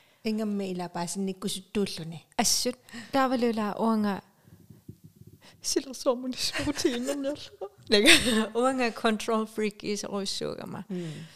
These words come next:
Speaker 2: Соорлу налунгиккусуппарасу соқарпааққаққугу суна-,
Speaker 1: Соорлу.
Speaker 2: соо-,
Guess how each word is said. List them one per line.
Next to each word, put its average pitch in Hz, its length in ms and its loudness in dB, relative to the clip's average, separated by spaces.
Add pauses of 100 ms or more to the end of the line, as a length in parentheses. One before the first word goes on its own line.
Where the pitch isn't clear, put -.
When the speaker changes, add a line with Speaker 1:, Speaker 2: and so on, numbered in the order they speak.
(120)
Speaker 2:
Соорлу 240 480 0 (1000)
налунгиккусуппарасу 240 1300 0
соқарпааққаққугу 190 1040 -8
суна-, 170 340 -8 (140)
Speaker 1:
Соорлу. 170 520 -2
Speaker 2:
соо-, 170 260 0